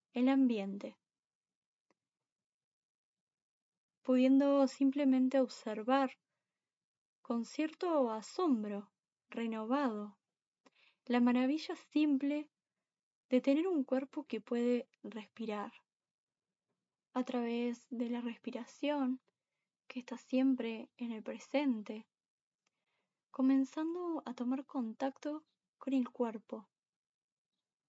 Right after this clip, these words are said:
Ciertamente es un cuerpo humano, pero también es tu cuerpo,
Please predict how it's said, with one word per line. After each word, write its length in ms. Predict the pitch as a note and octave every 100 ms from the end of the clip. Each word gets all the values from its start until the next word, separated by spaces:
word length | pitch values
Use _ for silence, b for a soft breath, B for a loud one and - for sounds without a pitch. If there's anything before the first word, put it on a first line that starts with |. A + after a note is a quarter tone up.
| _ _ _ _ _ _ _ _ _ _ _ _ _ _
Ciertamente 1160 | - C4 B3 B3 B3 B3 B3 C4 B3+ B3 A#3 _ -
es 220 | A#3+ -
un 120 | A3+
cuerpo 320 | A#3 A3+ -
humano, 600 | A3 A#3 C4+ C4 A3+ A#3 _ _ _ _ _ _ _ _ _ _ _ _ _ _ _ _ _ -
pero 180 | C4
también 540 | B3+ C4+ C4+ D4 D#4+ E4+ _ -
es 160 | C4 - -
tu 180 | D#4+
cuerpo, 680 | - - G#3+ G#3+ - A3+